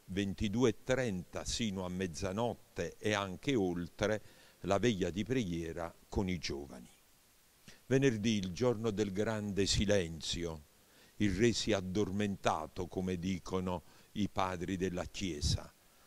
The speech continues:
Al mattino alle otto e trenta l'ufficio di letture, alle nove e trenta le lodi, dieci e trenta la preghiera dei fanciulli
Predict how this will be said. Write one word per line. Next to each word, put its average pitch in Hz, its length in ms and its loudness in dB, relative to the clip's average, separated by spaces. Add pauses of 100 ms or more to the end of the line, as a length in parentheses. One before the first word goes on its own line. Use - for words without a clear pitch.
(160)
Al 98 180 0
mattino 101 480 0
alle 95 220 2
otto 95 240 -2
e 92 120 -2
trenta 98 500 -2
l'ufficio 92 600 -2
di 90 160 -2
letture, 175 760 -2 (840)
alle 98 580 0 (380)
nove 98 320 0
e 92 140 -2
trenta 95 580 -2
le 95 160 2
lodi, 151 580 0 (380)
dieci 107 460 0
e 95 140 -2
trenta 107 520 -2
la 95 100 -2
preghiera 98 540 0
dei 92 180 -2
fanciulli 98 880 -4